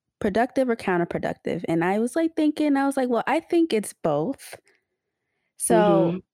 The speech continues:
Speaker 1: uh, initially, I think it's productive for those who did not know these months existed, like me.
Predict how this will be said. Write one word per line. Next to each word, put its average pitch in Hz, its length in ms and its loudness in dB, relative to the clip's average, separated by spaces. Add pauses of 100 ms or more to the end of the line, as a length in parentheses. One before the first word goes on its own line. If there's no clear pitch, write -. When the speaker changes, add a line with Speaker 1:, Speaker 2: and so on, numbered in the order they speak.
(160)
Speaker 1:
uh, 196 360 -2
initially, 190 880 -2
I 180 140 -4
think 180 240 -4
it's - 160 -10
productive - 840 -8
for 185 160 -4
those 165 500 -4
who 180 120 -4
did 170 220 -4
not 240 200 -2
know 175 180 -2
these 160 200 -4
months 165 180 -4
existed, 165 480 -8
like - 220 -8
me. 202 320 -4